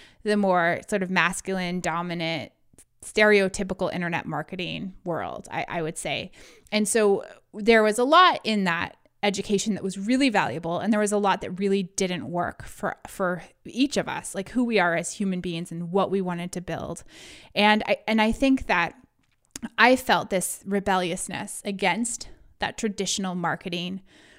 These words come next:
world right away, but I also knew I didn't know a lot about this, this area. Like, I came to business from the academic world and from the nonprofit sector,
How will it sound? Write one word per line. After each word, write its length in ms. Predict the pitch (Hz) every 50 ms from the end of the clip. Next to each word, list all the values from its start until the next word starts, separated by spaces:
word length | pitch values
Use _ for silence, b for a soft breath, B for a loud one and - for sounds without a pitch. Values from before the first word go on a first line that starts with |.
| b b -
world 440 | 196 202 190 180 185 208 214 202 190
right 220 | 196 180 190 185
away, 560 | 180 170 175 175 - - 202 254 302 311 - - _ _ -
but 180 | 196 226 214
I 100 | 208 190
also 320 | - - 220 269 - - 285
knew 180 | 254 233 220
I 60 | 208 208
didn't 280 | 202 208 185 - -
know 280 | - 170 180 175 160 -
a 20 |
lot 320 | - 165 - - - - - _
about 300 | 190 175 185 151 - -
this, 240 | - 165 - - - _
this 200 | - 185 170 - -
area. 360 | - 165 156 - - - -
Like, 160 | 170 175 - -
I 180 | 190 214 247
came 340 | 262 254 - 247 233 233 233
to 100 | 233 214
business 600 | 190 185 175 175 - - - 170 180 - - - b b b b b b b
from 720 | - - 214 220 208 208 202 202 202 202 202 202 190 190 - _ _ _ _ _ _ _ _ _ - - - -
the 140 | 208 196
academic 640 | 160 143 170 165 - - 185 196 180 170 202 220 226 -
world 340 | 247 240 240 240 233 220
and 220 | 170 170 180 185 175
from 180 | - 180 175
the 60 | 175 175
nonprofit 600 | 170 160 160 170 - - 185 180 - 226 - -
sector, 580 | 202 202 196 - - 226 214 208 208 196 -